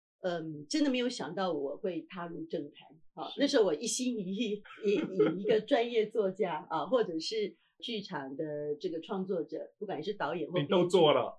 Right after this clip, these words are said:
Speaker 1: 哎，对，我都做了。
Speaker 2: 你做了刊物，做了剧场，
Speaker 1: 对，我做了，
Speaker 2: 做过导演。
Speaker 1: 我做了尝试，而且我当时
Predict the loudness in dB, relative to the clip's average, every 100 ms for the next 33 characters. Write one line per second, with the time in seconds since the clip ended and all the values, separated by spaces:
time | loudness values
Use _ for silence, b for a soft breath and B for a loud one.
0 | _ 2 6 6 4 4 6 8 6 8
1 | 8 10 10 12 12 12 8 8 8 8
2 | 6 4 6 6 4 6 6 10 12 12
3 | 12 12 12 12 12 10 10 8 2 0
4 | 0 0 2 2 4 2 2 2 2 -2
5 | -2 2 2 2 -2 -4